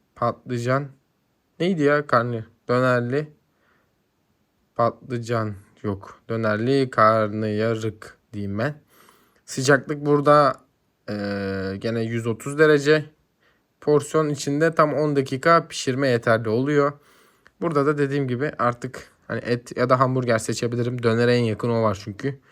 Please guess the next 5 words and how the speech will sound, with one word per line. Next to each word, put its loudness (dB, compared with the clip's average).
Kaydettim. 0
Yani 4
otuz 4
dakikada 6
ben 4